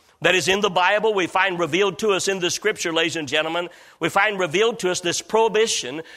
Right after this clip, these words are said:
throughout the Bible. We saw it in the law, in the Ten Commandments, and in the law, God revealed, uh, to us,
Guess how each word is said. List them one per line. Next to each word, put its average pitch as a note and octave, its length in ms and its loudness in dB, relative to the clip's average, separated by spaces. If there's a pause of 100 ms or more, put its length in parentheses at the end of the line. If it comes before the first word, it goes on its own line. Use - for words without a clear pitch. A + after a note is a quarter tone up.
(100)
throughout F#3+ 320 2
the G3+ 80 -2
Bible. E3+ 380 0
We F3+ 100 2
saw F#3 260 2
it F#3 40 0
in F#3+ 140 0
the G3+ 100 0
law, G3+ 300 2
in E3 160 -4
the F3+ 80 0
Ten G3 260 -2
Commandments, F#3 540 -2
and E3+ 100 -2
in F3+ 80 -2
the F#3+ 80 -2
law, F3 240 0
God D#3+ 420 -2 (220)
revealed, F3+ 600 0 (360)
uh, D#3+ 240 2
to G3 200 0
us, F3+ 340 0